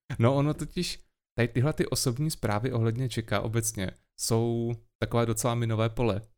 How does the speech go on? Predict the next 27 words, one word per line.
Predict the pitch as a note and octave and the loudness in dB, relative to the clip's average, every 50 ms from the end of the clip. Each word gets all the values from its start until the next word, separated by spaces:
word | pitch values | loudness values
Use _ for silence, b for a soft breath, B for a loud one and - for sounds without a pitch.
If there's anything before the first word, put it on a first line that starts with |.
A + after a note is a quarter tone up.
| _ _ | _ _
protože | - - - A2 G2+ B2 | -10 -6 -4 -2 -2 0
on | - A#2 A#2 A2+ | 0 0 -2 -2
si | - C3+ | -2 -2
velice | A2+ A#2 A2+ A2+ - - A#2+ A2+ | 0 0 0 0 0 -2 -2 0
zakládá | A2 B2 A2+ - A2+ A2+ A#2+ A#2+ | 0 -2 -2 -2 -2 -2 -2 -2
na | A2+ G#2+ | -2 -4
tom, | A2 A#2 A#2 A#2 | -4 -4 -4 -2
že | A2 A2+ B2 | -2 0 0
necpe | A2+ A2 A2 A2 - - A#2 A2 A2 A2 - - | 0 0 0 -2 -2 0 0 2 2 2 0 -2
své | - - - A#2+ A#2 | -4 -4 -2 0 0
soukromí | A2+ - B2 A2 A2+ - A2+ A2+ A2+ A2+ A2 A2 A2 G#2+ - - A2 A2 | 0 0 -2 -2 -2 -2 -2 -2 -2 -2 -2 -2 -2 -4 -4 -6 -2 0
ven. | A2+ G#2 G2+ G2 G2 G2 - _ _ _ _ _ _ _ _ - | 0 2 2 0 -2 -6 -8 _ _ _ _ _ _ _ _ -6
On | A#2 | -6
tvrdí, | A2 - - A#2+ A#2+ B2 B2+ C3 B2 B2 | -4 -2 -2 -2 -2 -4 -4 -4 -4 -2
že | A#2 A#2+ B2 A#2+ A#2 A2+ A2+ A#2 A2+ - _ _ _ - | -2 0 2 2 2 0 -2 -4 -6 -10 _ _ _ -2
jeho | B2+ B2 C3 C3+ C3 | 2 4 4 4 4
soukromí | - D3 C3 - - B2 A#2+ A#2+ A#2+ | 4 2 2 2 2 2 2 2 2
je | A#2+ A#2 | 2 4
jenom | A#2 A#2 B2+ B2+ B2+ | 4 2 2 2 2
jeho | A#2+ A2+ A2+ A#2 B2 C#3+ | 2 2 2 2 2 2
a | |
že | C3+ A#2 C3 | 2 2 0
to | - - | 0 -2
není | A#2 B2 B2 A#2+ A#2 | -2 0 0 2 2
vůbec | G#2+ A2+ A2+ | 2 2 2
zajímavé, | A2 A#2 A2+ A2 A2 A2 G#2 F#2+ G2 F#2+ F#2+ F#2+ F#2+ | 2 4 4 4 4 2 2 0 -2 -2 -2 -4 -4
že | G2+ G#2+ G2+ | -2 -4 -4